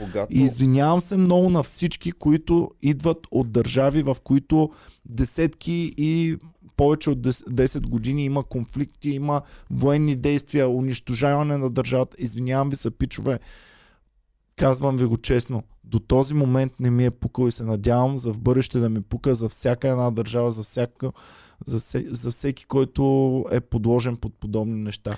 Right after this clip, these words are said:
Speaker 1: То не е въпрос, Иван, на теб да ти пука. Въпросът е на големите сили наистина да им пука, а, на медиите да им пука, когато, а, защото това политизиране в момента е навсякъде. А,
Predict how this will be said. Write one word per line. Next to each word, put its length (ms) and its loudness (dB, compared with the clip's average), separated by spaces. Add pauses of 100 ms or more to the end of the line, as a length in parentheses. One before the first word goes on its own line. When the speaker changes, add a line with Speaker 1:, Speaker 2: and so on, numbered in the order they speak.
(120)
Speaker 1:
То 100 2
не 60 4
е 40 4
въпрос, 300 -2
Иван, 180 0
на 120 -2
теб 180 -2
да 80 -4
ти 100 -18
пука. 280 -12
Въпросът 540 -6
е 40 -4
на 240 -6
големите 480 -6
сили 280 -4
наистина 420 -4
да 80 -10
им 80 -8
пука, 400 -16 (480)
а, 260 2
на 140 0
медиите 480 0
да 80 -4
им 120 -4
пука, 500 -10
когато, 540 -4
а, 100 -4
защото 440 -6 (240)
това 160 0
политизиране 720 -2
в 100 -12
момента 460 -4
е 80 -8
навсякъде. 680 -4 (500)
А, 240 0